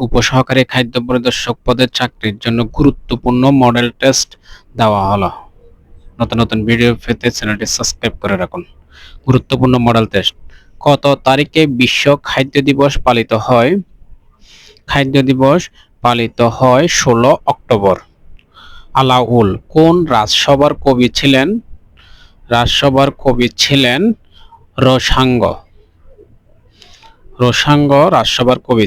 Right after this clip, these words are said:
ছিলেন। কাকে বিদ্যাপতির ভাবশিষ্য বলা হয়? বিদ্যাপতির ভাবশিষ্য বলা হয় গোবিন্দ দাসকে। ফোর্ট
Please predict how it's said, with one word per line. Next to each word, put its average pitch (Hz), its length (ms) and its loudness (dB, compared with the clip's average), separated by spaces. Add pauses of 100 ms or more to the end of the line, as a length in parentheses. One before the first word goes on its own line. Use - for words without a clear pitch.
ছিলেন। 101 240 -2 (280)
কাকে 143 420 0
বিদ্যাপতির 135 880 0 (420)
ভাবশিষ্য - 760 0 (500)
বলা 107 220 0
হয়? 92 320 -2 (880)
বিদ্যাপতির 117 560 0
ভাবশিষ্য - 440 0
বলা 131 260 2
হয় 160 160 2
গোবিন্দ 123 460 0
দাসকে। 95 440 -4 (1800)
ফোর্ট 190 320 2